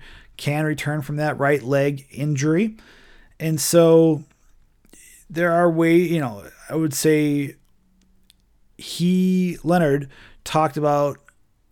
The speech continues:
particular corners that could work at safety. He talked about Alexander Smith, who's had a very, very good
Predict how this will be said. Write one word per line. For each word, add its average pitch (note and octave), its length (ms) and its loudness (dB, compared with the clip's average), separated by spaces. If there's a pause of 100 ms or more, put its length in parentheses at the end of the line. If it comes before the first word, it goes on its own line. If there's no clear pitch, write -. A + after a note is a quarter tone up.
(240)
particular F3+ 480 0
corners D3+ 540 -4
that C3+ 240 -6
could D#3 520 -2 (380)
work D#3+ 320 2
at D3 180 -2
safety. C3+ 640 -6 (380)
He D3 180 -8
talked D3 320 -2
about C#3+ 180 0
Alexander C#3+ 540 0
Smith, D3 320 -6
who's C#3+ 140 -6
had D#3 160 -2
a C#3 80 2
very, D3+ 640 2
very C#3 580 0
good B2+ 600 0